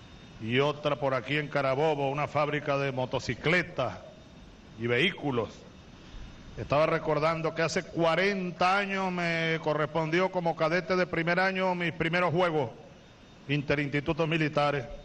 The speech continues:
y recordaba un, un tremendo juego de béisbol con la Marina, con la Escuela Naval. La Escuela Naval tenía tremendo equipo de béisbol. Nos fajamos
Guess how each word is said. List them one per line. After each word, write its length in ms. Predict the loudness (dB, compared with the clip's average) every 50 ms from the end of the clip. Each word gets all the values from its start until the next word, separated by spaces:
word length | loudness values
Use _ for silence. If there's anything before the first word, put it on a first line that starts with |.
| -18 -20 -20 -20 -20 -20 -20 -20 -20 -20 -20 -20 -20 -8 -2
y 160 | 0 2 2
recordaba 680 | 4 4 2 0 0 0 0 0 2 2 2 2 2 2
un, 120 | 0 0
un 200 | -2 -4 -2 -2
tremendo 560 | 0 0 0 0 0 -2 -2 -2 0 0 0
juego 320 | 2 2 2 2 2 2 2
de 80 | 2
béisbol 520 | 2 2 2 2 2 2 2 0 0 -2 -2
con 340 | -2 0 0 0 0 0
la 160 | 0 2 2 0
Marina, 480 | 0 0 2 2 2 2 2 0 -2 -4 -6 -10
con 80 | -10 -10
la 40 |
Escuela 260 | -6 -2 0 0 2 2
Naval. 260 | 2 2 2 2 2 0 -4 -8 -10 -12 -14 -18 -20 -20 -20 -20 -20 -20 -20 -20 -20 -20 -20 -20 -20 -20 -20 -20 -20 -20 -20 -20 -20 -20 -20 -20 -20 -20 -20 -20 -20 -20 -20 -20 -20 -20 -20 -20 -20 -20 -20 -20 -20 -20 -20 -20 -18
La 60 | -16 -8
Escuela 220 | -4 -2 0 2
Naval 260 | 2 2 2 2 2
tenía 280 | 0 0 0 0 0 0
tremendo 560 | 0 0 0 0 0 -2 -2 -2 0 0 0 0
equipo 320 | 0 0 -2 0 2 2
de 60 | 2
béisbol. 540 | 2 2 2 2 2 2 2 0 -2 -4 -6 -6 -4
Nos 280 | -2 0 0 0 0
fajamos 640 | 0 0 0 2 2 2 2 2 2 0 -2 -4 -4